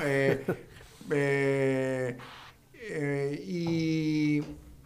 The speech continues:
y lo que, lo que digamos se, se volvió como, como, como orgánico, eh,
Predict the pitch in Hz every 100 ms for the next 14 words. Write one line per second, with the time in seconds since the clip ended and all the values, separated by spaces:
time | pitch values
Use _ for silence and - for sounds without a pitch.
0 | - - - - - - - - - -
1 | - 175 170 175 175 170 180 180 175 170
2 | - - - - 165 151 175 185 208 226
3 | 254 - 190 185 - 160 160 165 190 214
4 | 214 190 175 160 156 147 147 147 147 151
5 | 151 151 - - 147 147 147 143 143 139
6 | 139 139 151 135 147 190 190 175 170 165
7 | 147 180 185 202 202 - - - - 143
8 | 139 135 135 135 127